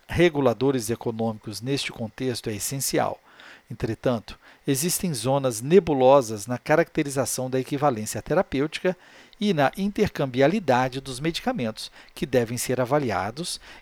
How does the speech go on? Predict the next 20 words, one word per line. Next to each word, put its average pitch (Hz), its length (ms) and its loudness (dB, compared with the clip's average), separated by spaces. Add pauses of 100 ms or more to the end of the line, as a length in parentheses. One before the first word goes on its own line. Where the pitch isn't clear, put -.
e 233 60 -2
individualizados 139 1080 0
pelo 147 240 0
médico, 101 460 -8 (320)
visando 226 360 4
a - 20 6
orientação 220 520 0
do 156 80 -4
paciente 143 720 -4
em 143 60 -4
relação 139 460 0
aos 139 140 2
motivos, 131 680 -8 (320)
bem 233 80 -2
como 240 220 0
as 165 100 0
limitações 175 760 0
de 131 100 0
suas 135 260 -2
escolhas, - 680 -4